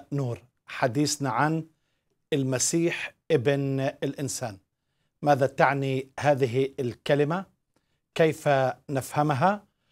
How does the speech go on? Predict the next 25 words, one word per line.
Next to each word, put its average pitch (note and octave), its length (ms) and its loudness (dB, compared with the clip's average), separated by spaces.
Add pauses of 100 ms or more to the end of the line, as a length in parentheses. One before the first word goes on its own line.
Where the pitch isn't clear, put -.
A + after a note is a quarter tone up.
(280)
وما C#3+ 680 4
هي D3 360 4
الدلالات C3+ 760 4 (160)
على B2+ 240 4
هذه C3+ 420 4
الكلمة؟ D#3+ 600 0 (420)
هل D3+ 180 4
في D3+ 500 0
معنى C#3+ 320 0 (200)
أعمق D#3 680 0
من C#3 280 2
مجرد C3+ 520 0
كلمة C3+ 360 -2 (140)
ابن C#3+ 240 2
إنسان؟ D#3 540 0 (520)
وهل C#3+ 280 2
في D#3 400 0 (100)
رسالة C3+ 680 2 (100)
من C#3+ 120 0
وراء C#3 460 2 (440)
مجيء C3+ 440 2 (120)
ابن C3 420 2
الإنسان؟ C3 880 0 (460)
أنا D3 140 6
بدعوك C3 480 2